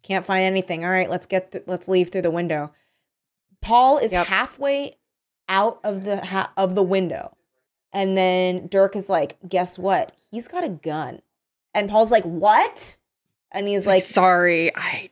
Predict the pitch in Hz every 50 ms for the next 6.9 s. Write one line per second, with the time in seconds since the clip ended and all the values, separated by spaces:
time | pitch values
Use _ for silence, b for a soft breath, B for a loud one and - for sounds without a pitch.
0 | _ _ _ - - - - - - - - - - - - - 226 220 196 196
1 | 180 202 190 165 190 185 220 226 226 220 - - 226 233 220 214 214 214 220 214
2 | 214 208 208 202 - - 185 196 202 190 - - 277 247 214 - 175 156 147 170
3 | 226 208 190 160 139 113 - _ - 180 175 175 170 170 165 165 170 _ - -
4 | 165 147 170 196 214 202 - - 180 - 120 175 180 - 302 339 359 392 392 -
5 | - _ - 202 196 185 170 160 - _ _ _ _ _ - 202 226 233 285 277
6 | 220 180 175 165 160 160 160 175 240 349 403 311 185 120 92 - -